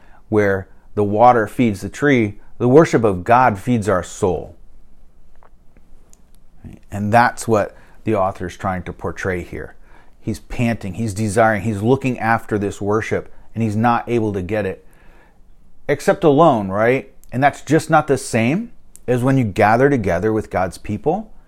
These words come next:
and worship together as one. So he continues in verse two, and he says, "My soul thirsts for God, for the living God. When can I go and meet with God?" There's something about gathering together as the church,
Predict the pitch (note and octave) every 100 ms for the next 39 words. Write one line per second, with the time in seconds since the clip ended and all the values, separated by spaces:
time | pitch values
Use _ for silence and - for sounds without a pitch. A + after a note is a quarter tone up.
0 | - - - A#2+ A2 G#2 A2+ - D3 -
1 | - G#2+ F2+ G2 A#2 C#3+ - A2 F#2+ F#2
2 | F2 C#2 F2 - - - - - - -
3 | - - - - - - - - - -
4 | - - - - - - - - - -
5 | - A2+ G#2+ A2 A#2 A2 A2 G2+ F#2+ -
6 | A2+ G#2+ G2 G#2+ G2 G#2+ G2+ - B2+ A#2
7 | - D#3+ F#3 - - A2+ G2 F2+ D#2 -
8 | - B2 C#3 C3+ D#3+ E3 C3+ F#2+ C#2+ C2+
9 | - - - - - - A#2 D#3+ G3+ A3+
10 | G3+ E3 A2+ A2 G2 G2 - A#2+ A#2 A2+
11 | A#2 C3 D3 - B2+ A#2 - G2 F2+ C#2+
12 | - - _ _ - - - - - -
13 | - C#3+ - F3 G#3+ D4 A#3+ D3+ B2 A2
14 | G#2+ A#2+ B2 A2+ G2+ G2 F#2+ - A#2 A#2
15 | B2 B2 B2 E2+ - -